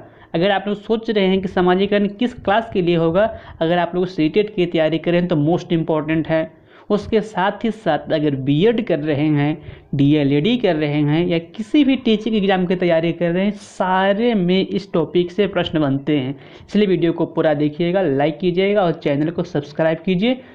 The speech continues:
चलिए वीडियो को स्टार्ट करते हैं। Now start the video। ठीक है, सबसे पहले जानते हैं मानव के बारे में। क्या है मानव?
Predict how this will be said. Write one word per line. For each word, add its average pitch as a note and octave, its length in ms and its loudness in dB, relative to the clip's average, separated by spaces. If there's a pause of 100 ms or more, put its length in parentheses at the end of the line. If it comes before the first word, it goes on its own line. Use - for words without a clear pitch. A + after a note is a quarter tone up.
(300)
चलिए A#3 300 0 (160)
वीडियो C#3+ 280 2
को D3+ 160 -2
स्टार्ट F3 300 -2
करते F#3 340 0
हैं। G#3 260 0 (220)
Now D3 200 2 (140)
start D3 340 -2
the A3 80 2 (600)
video। C3+ 400 -2 (1500)
ठीक - 380 -6
है, G3 60 4
सबसे G3+ 380 0
पहले G3+ 280 2
जानते F3 320 2
हैं F3+ 60 6
मानव D#3 340 4
के D#3 140 2
बारे C3+ 320 4
में। C3 180 4
क्या G3+ 180 0
है G3 160 2
मानव? E3+ 320 2